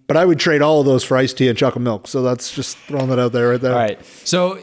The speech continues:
Speaker 2: there's a question for our listeners. What would be your fan-, if, uh, w-, you can do it in Chris's style. What if you could only have six beers for the rest of your life? What six pack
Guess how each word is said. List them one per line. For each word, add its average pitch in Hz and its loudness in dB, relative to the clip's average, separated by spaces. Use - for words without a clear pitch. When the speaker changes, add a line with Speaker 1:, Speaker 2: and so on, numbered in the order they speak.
Speaker 2:
there's 156 -4
a 170 -4
question 135 -6
for 117 -8
our 107 -4
listeners. - -12
What 117 -4
would 131 -6
be 117 -2
your 104 -2
fan-, - -10
if, 104 -10
uh, 107 -8
w-, 110 -8
you 131 -4
can 147 -4
do 160 0
it 165 -8
in 135 -8
Chris's 127 -8
style. 73 -8
What 123 -4
if - -10
you 139 -6
could 151 -4
only 147 -6
have 127 -4
six - -6
beers 113 -4
for 104 -10
the 98 -6
rest 107 -6
of 101 -12
your 104 -8
life? 92 -6
What 104 -6
six - -4
pack 82 -12